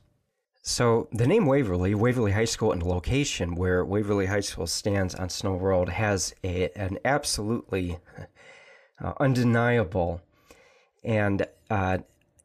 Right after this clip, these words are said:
inseparable connection to American pastime of baseball. And that's gonna do it for this episode of Land Stories. Uh, be sure and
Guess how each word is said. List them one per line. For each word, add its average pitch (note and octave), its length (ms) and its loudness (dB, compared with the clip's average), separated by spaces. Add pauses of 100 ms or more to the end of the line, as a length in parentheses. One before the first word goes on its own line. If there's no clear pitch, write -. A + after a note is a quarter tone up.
inseparable G#2+ 1000 0 (280)
connection - 560 -6
to F2 360 -4 (300)
American C3 540 -2
pastime F2 800 -4 (600)
of F2+ 380 -2 (360)
baseball. - 680 -10 (840)
And A#2 160 2
that's A#3+ 180 0
gonna E3 180 0
do C#3+ 180 4
it - 200 0 (140)
for G#2 560 2
this G#2+ 400 -2
episode F#2+ 640 0 (100)
of F2+ 340 -2
Land A2 280 0
Stories. F2 760 -4 (120)
Uh, F#2+ 180 -10
be A2+ 100 -6
sure E3+ 500 0
and A#2+ 640 2